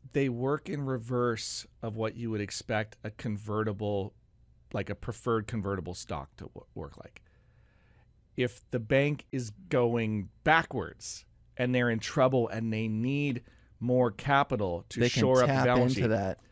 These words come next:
Speaker 2: amount.
Speaker 1: the coco bonds, these A T one bonds, they convert.
Speaker 2: It's their fallback.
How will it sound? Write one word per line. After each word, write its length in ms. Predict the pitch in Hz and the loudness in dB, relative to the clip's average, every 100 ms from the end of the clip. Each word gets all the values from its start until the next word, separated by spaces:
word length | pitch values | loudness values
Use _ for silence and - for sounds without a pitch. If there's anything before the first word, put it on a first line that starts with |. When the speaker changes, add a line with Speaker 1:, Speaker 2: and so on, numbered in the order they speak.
| - | -4
Speaker 2:
amount. 440 | 107 107 120 92 - - - 117 127 - - - | 0 2 0 -4 -10 -20 -20 -18 -18 -20 -20 -8
Speaker 1:
the 100 | 117 - - | -6 -6 -14
coco 540 | - 151 165 165 117 | -2 0 0 -2 -4
bonds, 420 | 95 87 85 95 | -4 -6 -6 -8
these 200 | 101 92 - | -10 -10 -6
A 120 | 120 | -8
T 180 | - 113 | -6 -6
one 280 | 95 113 110 | -4 -4 -4
bonds, 420 | 87 82 80 - _ _ _ _ _ _ - | -6 -8 -10 -14 _ _ _ _ _ _ -4
they 140 | 117 | -4
convert. 540 | 120 85 80 95 - - | -2 -6 -6 -8 -8 -10
Speaker 2:
It's 120 | 123 | -2
their 160 | - 120 | 0 0
fallback. 600 | - 131 120 87 95 - | 0 0 0 -4 -6 -10